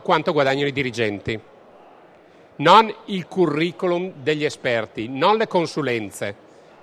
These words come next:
Come dire, questa è trasparenza amministrativa, ma devo capire dal sito se i risultati di quell'amministrazione stanno peggiorando o migliorando, se sto buttando risorse o se le sto usando bene,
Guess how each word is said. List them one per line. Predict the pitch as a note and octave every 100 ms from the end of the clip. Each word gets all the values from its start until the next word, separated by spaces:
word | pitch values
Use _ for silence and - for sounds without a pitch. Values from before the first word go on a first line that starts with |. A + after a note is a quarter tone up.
| -
Come | E3+ D#3
dire, | D#3+
questa | F3+ F3+ G#3
è |
trasparenza | F3+ - D#3+ F#3
amministrativa, | D#3+ C#3+ C#3+ - C3+ A#2 A2
ma | C#3+ D3+ - - -
devo | E3+ F#3+
capire | F3 - F#3 D3
dal | C#3 C3+
sito | - D3 - E3 G#3 - - - - - - - - - - -
se | - - F#3+ D#3 - -
i | F#3
risultati | F3 F3 E3+ D3+ F3+ F#3
di | D#3
quell'amministrazione | D#3+ D#3+ E3+ D#3 E3 - D#3 G3
stanno | - D3+ C#3
peggiorando | C#3+ C3 B2+ F3
o |
migliorando, | E3 C3 A#2 C#3 C3 A2+ - - - - -
se | F3+
sto | - F#3
buttando | E3+ E3 E3 E3 F#3
risorse | D#3+ - D#3 F3 G#3
o |
se | A3
le | E3+
sto | -
usando | C#3+ D#3 D3 C3+
bene, | C#3 E3+